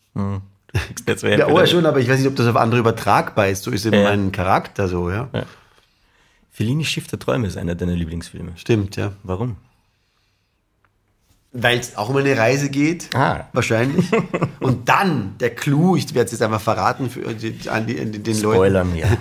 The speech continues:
Speaker 2: <laughs> die den, den Film noch nicht kennen, das Schiff ist gar kein Schiff, sondern es ist nur ein Bühnenbild und es wird auch demaskiert. Also man sieht wirklich ein Schiff in allen Varianten funkelnd. Du hast einen wunderbaren Speisesaal, du hast einen,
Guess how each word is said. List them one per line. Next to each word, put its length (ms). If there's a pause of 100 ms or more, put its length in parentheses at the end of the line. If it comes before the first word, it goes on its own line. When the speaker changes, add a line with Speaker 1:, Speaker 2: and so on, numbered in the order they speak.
Speaker 2:
<laughs> 160
die 100
den, 260
den 220
Film 340
noch 120
nicht 200
kennen, 360 (300)
das 160
Schiff 220
ist 140
gar 120
kein 160
Schiff, 280
sondern 180
es 60
ist 100
nur 100
ein 80
Bühnenbild 500
und 80
es 80
wird 120
auch 200
demaskiert. 840 (460)
Also 160
man 140
sieht 240
wirklich 380
ein 240
Schiff 320
in 160 (100)
allen 680 (160)
Varianten 640
funkelnd. 720 (480)
Du 80
hast 160
einen 220
wunderbaren 400
Speisesaal, 1040
du 120
hast 220
einen, 360